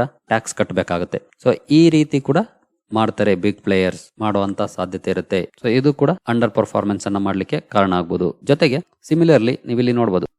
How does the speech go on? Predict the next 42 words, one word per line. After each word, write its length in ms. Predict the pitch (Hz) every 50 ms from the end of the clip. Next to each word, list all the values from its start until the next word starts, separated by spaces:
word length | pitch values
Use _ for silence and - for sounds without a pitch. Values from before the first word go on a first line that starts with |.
| _ _ - 127
if 80 | 123 123 123 120
they 100 | 127 123 123
have 120 | 123 131 139 - - 110
already 320 | 127 131 143 143 156 151 139 117
li-, 200 | 117 117 110 - - _ - 110
realized 480 | 113 120 131 131 127 131 123 131 123 107 101
losses 340 | 101 107 107 - 127 120 - - 104
on 60 | 107 107 104
the 60 | 104 -
portfolio, 440 | 107 101 98 - - 95 90 90 104 131 - _ -
they 100 | - 120 135
may 80 | 151 160 147 135
want 140 | 135 135 131 -
to 40 | 127 120
book 100 | 131 127 - _ _ -
profits 360 | 113 113 117 - 131 123 - - 113
on 80 | 110 110 117
their 120 | 117 110 107 101
long 120 | 101 101 107 104 -
term 140 | 110 107 104 101
holdings 340 | 110 107 98 90 87 - - _ -
and 160 | 120 117 110 120
re-enter 380 | 127 131 123 120 117 - 123 117 104 107
those 160 | 113 120 - - -
positions 420 | 110 107 113 113 - - 143 151 - -
at 80 | 113 101 101
the 60 | 107 -
start 240 | - 107 104 107 - 107
of 40 | 101 101 113
the 60 | 104 101
next 180 | 107 - - - - -
fiscal 300 | 117 - - - 117 110 110
year 120 | 117 123 123
with 120 | 113 - - - 110
minimum 260 | 110 110 110 117 113 110 - 110
price 220 | 104 104 98 - - 101
risk. 180 | 92 - - - - - _ -
ಅಂದ್ರೆ 180 | 160 160 156
ಈಗಾಗ್ಲೇ 340 | 139 120 117 135 156 156 143 143 - 117
ಲಾಸ್ 200 | 123 135 - -
ಬುಕ್ 180 | 131 127 - -
ಅನ್ನ 100 | 127 127